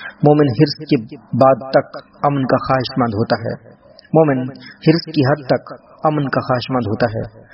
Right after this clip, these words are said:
تاکہ اس کے انسانی درخت پر ایمان کا پھول کھلے اور کسی رکاوٹ کے بغیر فطرت کی فضا میں ظاہر ہو کر اپنی بہاریں دکھا سکے۔ امن کائنات کا دین ہے۔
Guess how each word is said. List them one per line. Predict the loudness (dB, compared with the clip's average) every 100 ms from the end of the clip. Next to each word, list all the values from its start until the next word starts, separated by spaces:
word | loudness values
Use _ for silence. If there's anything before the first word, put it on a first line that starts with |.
| -16 -2
تاکہ | -2 0 -2
اس | -2
کے | 0 -2
انسانی | -2 -2 -2 0
درخت | 2 2 0 -2
پر | -2
ایمان | 2 2 2 2
کا | 0
پھول | 0 2 2
کھلے | 2 4 4 0 -12 -18 -20 -2
اور | 0
کسی | 2 -2 2
رکاوٹ | 2 4 2 2
کے | 0
بغیر | 2 4 2
فطرت | 0 0 0 0
کی | -2
فضا | 2 2 2
میں | 0 0
ظاہر | 0 2 2
ہو | 2
کر | 0 -2
اپنی | -2 2 2
بہاریں | 2 2 0 0
دکھا | -2 0
سکے۔ | -2 -2 -6 -8 -18 _ _ _ _ _ 0
امن | 0 0 0
کائنات | 0 2 0 0
کا | -2
دین | -2 0 0
ہے۔ | -2 -6 -14